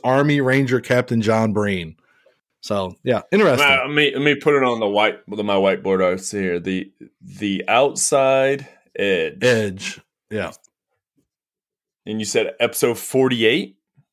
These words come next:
Speaker 1: Forty-eight, yeah. And it was their
Speaker 2: All right,
Speaker 1: Memorial
Speaker 2: cool.
Speaker 1: Day episode. That's why they had him in there. So, yeah, it was pretty cool.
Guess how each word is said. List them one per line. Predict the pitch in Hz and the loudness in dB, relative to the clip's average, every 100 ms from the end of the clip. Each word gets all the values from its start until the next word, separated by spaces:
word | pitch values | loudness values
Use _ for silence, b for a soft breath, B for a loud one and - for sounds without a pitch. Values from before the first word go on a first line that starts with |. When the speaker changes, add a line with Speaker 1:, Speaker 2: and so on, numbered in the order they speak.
| _ - | _ -8
Speaker 1:
Forty-eight, | 143 139 120 120 107 98 - | 0 2 2 0 -2 -6 -4
yeah. | 127 117 - b b b _ _ b b b b b | -2 -2 -6 b b b _ _ b b b b b
And | 123 | -2
it | 143 | 0
was | 135 135 | 2 2
their | 139 | 4
Speaker 2:
All | 101 | 4
right, | 123 | 2
Speaker 1:
Memorial | 123 127 127 | 2 4 2
Speaker 2:
cool. | 120 | 2
Speaker 1:
Day | 123 | -2
episode. | 117 131 123 - 123 | -2 -6 -6 -2 0
That's | 120 117 | 0 -2
why | 117 | -2
they | 104 | 0
had | 104 101 | 0 -2
him | 95 | -2
in | 92 95 | -6 -6
there. | 92 98 92 | -8 -8 -10
So, | - 104 92 92 | -4 -2 -2 -2
yeah, | 143 190 107 - _ | 0 2 0 -8 _
it | 147 | -4
was | 156 | -2
pretty | 170 175 | 0 0
cool. | - 110 | 0 -2